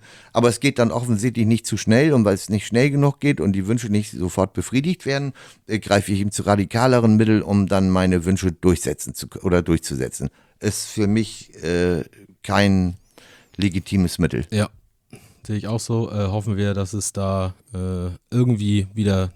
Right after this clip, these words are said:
Speaker 2: dass da irgendwie wieder zueinander gefunden wird, dass man wenigstens spricht.
Speaker 1: Ja.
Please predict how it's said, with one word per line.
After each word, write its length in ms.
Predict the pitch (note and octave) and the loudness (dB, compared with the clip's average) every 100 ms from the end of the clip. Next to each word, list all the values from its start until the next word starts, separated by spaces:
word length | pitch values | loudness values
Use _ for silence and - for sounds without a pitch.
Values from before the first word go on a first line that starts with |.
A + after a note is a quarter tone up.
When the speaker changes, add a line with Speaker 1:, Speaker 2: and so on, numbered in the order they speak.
| - _ - | -14 _ -10
Speaker 2:
dass 160 | F2+ | -10
da 120 | - | -8
irgendwie 280 | - A2 G2+ | -6 -2 0
wieder 180 | G2+ G2+ | 0 -2
zueinander 400 | - G#2+ A#2 B2 | -2 0 0 2
gefunden 400 | A2+ - A#2 G#2 | 0 -2 -2 0
wird, 320 | G#2 G#2 - | 0 0 -4
dass 140 | G2 - | -8 -4
man 120 | F#2+ | -4
wenigstens 340 | G2 F#2 F#2+ | -2 -4 -6
spricht. 420 | - - C3 - _ _ - | -6 -2 -2 -4 _ _ 0
Speaker 1:
Ja. 200 | G#2 | 0